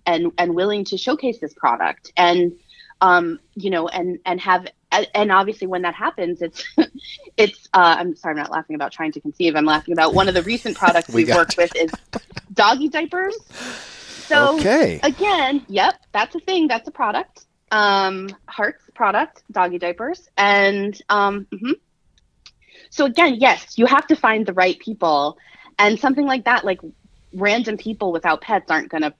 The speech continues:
Speaker 1: I hope, say, "Yes, pay me to write about this product."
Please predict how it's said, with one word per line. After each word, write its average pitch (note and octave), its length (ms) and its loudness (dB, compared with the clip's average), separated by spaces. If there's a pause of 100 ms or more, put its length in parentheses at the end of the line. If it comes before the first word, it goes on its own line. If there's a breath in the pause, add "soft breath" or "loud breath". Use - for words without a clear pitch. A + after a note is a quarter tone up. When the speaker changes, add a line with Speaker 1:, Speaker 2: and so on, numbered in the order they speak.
(160)
Speaker 1:
I - 140 -12 (180)
hope, D#3 240 -8 (420 soft breath)
say, F#3+ 140 4
"Yes, F#3+ 320 2
pay G#3 180 -10
me G3 120 -6
to D#3 140 -8
write D#3 200 -4
about C3 240 -6
this - 180 -14
product." - 540 -6